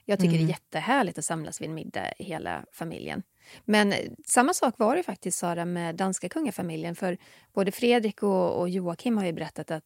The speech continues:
Speaker 1: de åt ju inte heller middagar med, med sin mamma och pappa, eh, tidigt i livet.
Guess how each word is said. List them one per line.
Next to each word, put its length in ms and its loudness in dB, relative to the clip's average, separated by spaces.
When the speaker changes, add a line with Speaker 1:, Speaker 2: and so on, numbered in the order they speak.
Speaker 1:
de 180 2
åt 160 -2
ju 60 -2
inte 140 -6
heller 260 -4
middagar 540 -4
med, 260 -6
med 160 0
sin 320 0
mamma 500 -6
och 180 -8
pappa, 480 -6
eh, 500 -8
tidigt 340 -4
i 40 -6
livet. 420 -10